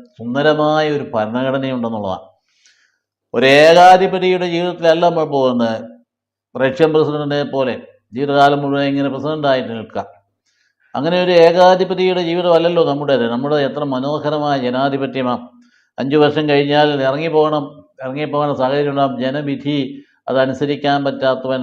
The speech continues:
പിന്നെ മുമ്പോട്ട് പോവുകയില്ല. അപ്പം അതുകൊണ്ട് നമ്മെ സംബന്ധിച്ചിടത്തോളം തെരഞ്ഞെടുപ്പ് അത് ദൈവത്തിൻ്റെ ദാനവും അനുഗ്രഹവുമാണെന്ന കാര്യം നാം മനസ്സിലാക്കുന്നത് നല്ലതാണ്.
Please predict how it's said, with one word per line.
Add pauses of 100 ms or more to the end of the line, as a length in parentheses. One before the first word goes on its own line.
പിന്നെ
മുമ്പോട്ട്
പോവുകയില്ല. (720)
അപ്പം
അതുകൊണ്ട് (100)
നമ്മെ (100)
സംബന്ധിച്ചിടത്തോളം
തെരഞ്ഞെടുപ്പ് (140)
അത് (160)
ദൈവത്തിൻ്റെ (100)
ദാനവും
അനുഗ്രഹവുമാണെന്ന
കാര്യം
നാം (240)
മനസ്സിലാക്കുന്നത്
നല്ലതാണ്.